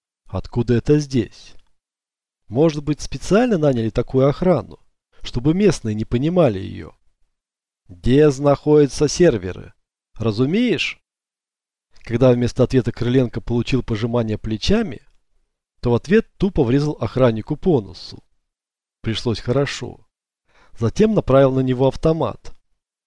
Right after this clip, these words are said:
"Русский знаешь?" "Нет, пристрелю". "Москальску?" "Ай, ну разумею, москальску". "Где комната с компьютерами? Серверная.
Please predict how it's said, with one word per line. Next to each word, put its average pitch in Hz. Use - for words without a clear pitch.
"Русский 139
знаешь?" 170
"Нет, 123
пристрелю". 143
"Москальску?" 110
"Ай, 202
ну 123
разумею, 170
москальску". -
"Где 123
комната 185
с -
компьютерами? 131
Серверная. 110